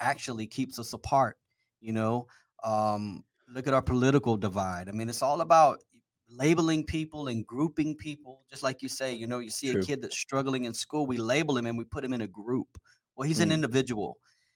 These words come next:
Speaker 1: And I think the key is we gotta spend time with 'em. So that's what our life is about. It's about really getting to know a young person and finding those giftings, finding those talents, and finding those passions. I call it you discover and then you uncover.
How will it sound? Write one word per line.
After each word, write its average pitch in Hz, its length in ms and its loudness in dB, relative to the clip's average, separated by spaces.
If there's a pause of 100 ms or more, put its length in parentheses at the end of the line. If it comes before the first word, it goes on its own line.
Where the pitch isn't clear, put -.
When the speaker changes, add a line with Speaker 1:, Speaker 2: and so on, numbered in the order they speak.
(220)
Speaker 1:
And 123 240 -2
I 113 120 -4
think 165 260 -4
the 131 80 -10
key 175 320 -2
is 135 140 -2
we 131 80 -6
gotta 127 180 4
spend 131 300 -6
time 127 340 -2
with 101 160 -6
'em. 87 80 -12
So 143 140 -6
that's 175 180 6
what 180 100 6
our 147 160 8
life 131 280 4
is 113 100 -10
about. 117 300 0
It's 139 140 -6
about 151 280 4
really 143 200 0
getting 151 320 -2
to - 100 -8
know 131 340 2
a 147 60 -2
young 139 240 -4
person 143 500 -2 (380)
and 127 120 -4
finding 165 520 2
those 120 220 0
giftings, 104 540 -6
finding 165 520 4
those 123 240 0
talents, 127 500 -8
and 117 160 -12
finding 160 480 4
those 123 240 0
passions. 117 540 -2
I 135 100 0
call 160 300 4
it - 160 -4 (340)
you 123 160 -4
discover 170 880 4
and 123 140 -4
then 123 180 0
you 123 220 0
uncover. 120 640 -4